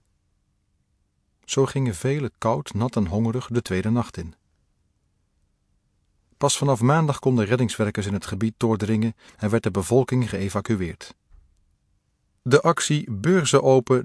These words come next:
dijken dicht leverde tweeënzestig komma vijf miljoen gulden op. Ook werd veel kleding en huisraad ingezameld. Schoonmaak en herstel kwamen geleidelijk op gang. In de hoofden van de getroffenen zou de ramp altijd een huiveringwekkende ervaring blijven.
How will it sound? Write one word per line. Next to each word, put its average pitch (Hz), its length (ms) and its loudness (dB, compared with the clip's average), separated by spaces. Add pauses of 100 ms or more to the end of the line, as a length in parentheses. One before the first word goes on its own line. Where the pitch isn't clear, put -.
dijken 117 340 4
dicht 101 480 -4
leverde 101 520 -2
tweeënzestig 139 680 0
komma 87 280 -2
vijf 120 280 2
miljoen 110 340 0
gulden 90 380 -4
op. - 280 -8 (1080)
Ook 101 380 -2
werd 101 220 -2
veel 123 260 2
kleding 113 400 2
en 107 60 2
huisraad 98 520 -2
ingezameld. 92 800 -8 (420)
Schoonmaak 123 580 4
en 107 140 -2
herstel 127 440 0
kwamen 107 320 0
geleidelijk 101 440 -4
op 104 120 -4
gang. 85 280 -8 (1400)
In 127 140 2
de 123 60 6
hoofden 143 380 2
van 131 140 0
de 104 80 0
getroffenen 135 600 -2
zou 90 300 -2
de 117 120 2
ramp 113 360 0
altijd 120 500 0
een 104 120 -6
huiveringwekkende 104 760 -2
ervaring 92 520 -4
blijven. 87 400 -8